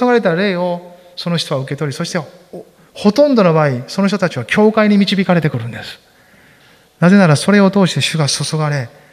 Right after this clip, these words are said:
一つ体として見てくださっているからです。私たちのこの人生、歩みを、いつも個人的な信仰生活に置き換えてばかり見ていると、本当に主の御心を見失っていきます。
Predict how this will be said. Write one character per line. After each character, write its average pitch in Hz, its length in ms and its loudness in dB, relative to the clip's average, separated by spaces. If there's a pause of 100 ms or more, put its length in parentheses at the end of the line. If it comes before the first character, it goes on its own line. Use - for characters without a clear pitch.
(320)
一 - 200 -4
つ 165 140 -6
体 208 380 -4
と 180 80 -4
し - 100 -4
て 147 80 -4
見 147 140 -2
て 180 100 -2
く 170 80 -8
だ 165 80 -2
さ 156 120 -4
っ - 40 -8
て - 120 -6
い - 20 -4
る 127 80 -10
か 117 80 -14
ら 113 80 -16
で - 100 -20
す。 - 160 -18 (720)
私 220 220 2
た 240 140 2
ち 233 80 4
の 185 220 4
こ 185 120 4
の 180 100 8
人 170 300 6
生、 135 280 -4 (100)
歩 175 240 2
み 175 100 2
を、 151 220 -2 (400)
い 208 100 2
つ 277 140 0
も 226 120 4
個 - 220 -2
人 262 220 2
的 269 160 -2
な 226 80 4
信 214 260 2
仰 208 140 -2
生 202 180 -2
活 165 180 -2
に 151 80 -2
置 151 200 -6
き - 20 -12
換 175 120 0
え - 20 -2
て 143 80 -6
ば 147 100 -4
か 170 120 -2
り 147 100 -2
見 139 80 -2
て 143 120 -4
い 135 40 -4
る 127 100 -8
と、 127 260 -8 (340)
本 226 260 6
当 240 160 4
に 233 100 6
主 - 160 -2
の 240 140 4
御 180 80 4
心 175 280 -4
を 156 60 -2
見 151 160 0
失 202 240 -2
っ 170 80 -8
て 175 80 -8
い - 20 -16
き - 100 -14
ま 123 100 -14
す。 - 180 -16